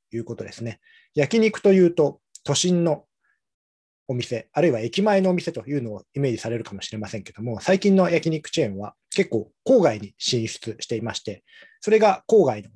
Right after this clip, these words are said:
ァミリー層に受けて需要を伸ばしているという要因があります。そして最後、三番目ですね。換気がいいということで、焼肉は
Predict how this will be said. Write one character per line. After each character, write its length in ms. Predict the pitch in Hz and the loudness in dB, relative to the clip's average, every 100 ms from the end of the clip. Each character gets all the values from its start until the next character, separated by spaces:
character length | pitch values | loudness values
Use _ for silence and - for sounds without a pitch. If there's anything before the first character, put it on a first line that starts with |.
| - | -8
ァ 100 | 123 | -2
ミ 100 | 143 | 0
リ 160 | 147 | 0
ー 40 | 117 | -2
層 160 | 104 | -8
に 180 | 131 175 139 | -8 -6 -6
受 160 | 117 | -8
け 60 | - | -10
て 160 | 95 _ _ - _ 127 | -16 _ _ -20 _ -2
需 120 | 131 | 0
要 140 | 120 | 2
を 80 | 147 | 2
伸 100 | 160 | 2
ば 140 | 117 104 | 0 -4
し 40 | |
て 80 | 110 | -8
い 40 | |
る 80 | 104 | -16
と 80 | - _ _ - | -20 _ _ -4
い 80 | 208 | 0
う 220 | 196 165 | 0 2
要 180 | 143 127 | 2 2
因 120 | 131 | 0
が 160 | 175 - | -4 -4
あ 60 | |
り 80 | 101 | -16
ま 100 | 98 | -16
す。 200 | - - _ _ _ _ _ - | -20 -20 _ _ _ _ _ -10
そ 80 | 196 | -2
し 20 | |
て 80 | 226 | 2
最 180 | 233 | 2
後、 200 | 143 107 _ _ | 2 -2 _ _
三 200 | - 131 | -4 0
番 140 | 123 117 | 0 0
目 80 | |
で 100 | 107 | -6
す 120 | - 160 | -6 -6
ね。 140 | 151 | -4
換 220 | - 147 139 | -2 0 2
気 160 | 156 | 2
が 100 | 139 | 2
い 100 | 135 | 2
い 40 | 113 | -2
と 140 | - _ - | -10 _ -8
い 80 | 120 | -8
う 80 | |
こ 140 | 113 - | -6 -6
と 120 | 127 | 0
で、 280 | 175 143 - - - - _ - | 4 2 0 -20 -20 -20 _ -4
焼 220 | 139 143 | -2 0
肉 220 | 131 131 | -2 -2
は 200 | 120 117 | -2 -4